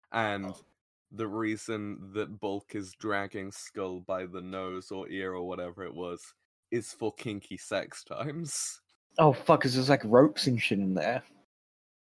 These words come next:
Speaker 1: They're breaking in because they can't have sex at either of their houses, 'cause what if their parents walk in and hear them?
Speaker 2: Yeah.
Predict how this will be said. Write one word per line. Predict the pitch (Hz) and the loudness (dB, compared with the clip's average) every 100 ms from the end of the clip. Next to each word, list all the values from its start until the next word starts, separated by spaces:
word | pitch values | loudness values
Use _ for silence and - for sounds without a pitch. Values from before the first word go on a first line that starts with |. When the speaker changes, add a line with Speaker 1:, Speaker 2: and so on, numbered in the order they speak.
| _ _ | _ _
Speaker 1:
They're | 113 120 | -2 -2
breaking | 98 120 120 - 113 | 0 2 2 -2 -6
in | 110 104 101 | -4 -2 -4
because | 95 98 110 | -6 -8 -6
they | - | -6
can't | 117 139 139 | -2 0 0
have | 120 | -4
sex | - 120 - | -4 -6 -4
at | - | -2
either | 101 104 104 | -2 -2 -4
of | 95 - | -8 -6
their | 90 | -6
houses, | 107 120 123 - 95 | 0 0 -2 -8 -18
'cause | - 101 | -16 -12
what | 104 98 | -10 -10
if | 92 | -8
their | 90 | -10
parents | - 113 117 101 90 - | -8 -6 -6 -8 -12 -14
walk | 87 85 - | -12 -12 -14
in | 80 76 | -16 -16
and | 92 | -14
hear | 107 110 | -10 -8
them? | 101 - - 123 _ _ _ _ _ _ _ _ _ _ _ - | -10 -14 -18 -20 _ _ _ _ _ _ _ _ _ _ _ -12
Speaker 2:
Yeah. | - 120 147 | 0 4 6